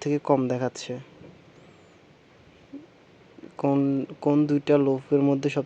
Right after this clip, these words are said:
থেকে কম দেখাচ্ছে। এটা দেখাচ্ছে আঠারো, এই দুইটাতে কম দেখাচ্ছে। কম যে দুইটা দেখাচ্ছে, এটা হবে আমাদের পেজ নিউট্রালের মধ্যে যে কোনো একটা, আর অথবা সিরিজ লাইন দিয়ে সেমভাবে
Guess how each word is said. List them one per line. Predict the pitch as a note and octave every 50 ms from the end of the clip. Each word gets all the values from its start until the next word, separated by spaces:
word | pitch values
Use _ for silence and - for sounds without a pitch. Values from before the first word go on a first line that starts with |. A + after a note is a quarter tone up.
| -
থেকে | - C#3 C3 -
কম | C#3 C3+ C3
দেখাচ্ছে। | B2+ B2+ B2+ C3 B2 - - - C3
এটা | C3 - C3+
দেখাচ্ছে | B2+ C3+ C3 C3+ B2+ C3+ C3 - - - C#3+ C3+
আঠারো, | C3 B2+ - C#3 C3 C3+ D3+ F3+ - - - - - - - - -
এই | C#3 C3+
দুইটাতে | B2+ C3+ C3 C#3 C3 C3 C#3
কম | - - C#3 C3 B2+ B2
দেখাচ্ছে। | B2+ B2 B2+ B2 - - - - C#3+ F3 A3 - - - - - - - - - - - - - - - - - - - - -
কম | - D#3 D#3+ F3+ F#3
যে | E3+ E3+ E3+
দুইটা | D#3+ E3 D#3+ E3+ E3
দেখাচ্ছে, | D#3+ D#3+ D#3 D#3+ D#3+ - - E3 D#3 C#3+
এটা | C#3 - D3 D3 D3
হবে | D3 C#3+ D3 C#3+
আমাদের | C#3+ C#3 C#3+ D3 D3 -
পেজ | C#3 C3 C3 B2+ C3+
নিউট্রালের | C3+ C3 B2+ C#3 C3+ C3+ C3+ C3+ C3
মধ্যে | C3 B2+ C3+ - C#3 E3 F3 - - - - - - - - - - - - - - - - -
যে | - C#3 C3 B2+
কোনো | C3+ C3 C3+
একটা, | C3 B2 - - C#3 D3 F#3 - - - - - - - - - - - - - - - - - - - -
আর | - B2+ C3 C3
অথবা | C3 C3 - C#3+ D3+ D#3
সিরিজ | D3 - - D3 C#3+ D3+ D3+ D3+ D3 D3+
লাইন | D3+ D3 C#3+ C#3+
দিয়ে | C#3+ D3 D3
সেমভাবে | C#3 - - C#3 C3+ C#3 C3+ C3+ C3+ C#3